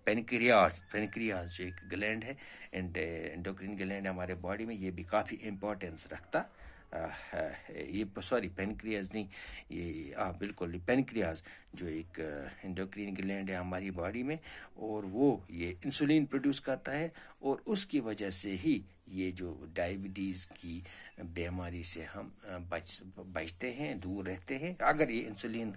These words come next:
कम प्रोड्यूस करना शुरू कर देता है या किसी तरह की इसमें प्रॉब्लम हो जाती है,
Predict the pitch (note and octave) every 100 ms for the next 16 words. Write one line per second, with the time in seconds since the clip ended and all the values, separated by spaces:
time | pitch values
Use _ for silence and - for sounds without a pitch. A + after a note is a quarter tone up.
0 | - G#2+ A#2+ A2+ A2+ C3 - A#2+ A#2+ A#2
1 | - C3 B2+ A#2 A2+ A#2 A#2 A#2 G#2 F#2+
2 | - - - - F#2 - E2+ - E2 -
3 | E2 F#2+ A2 A#2 A#2 A2+ -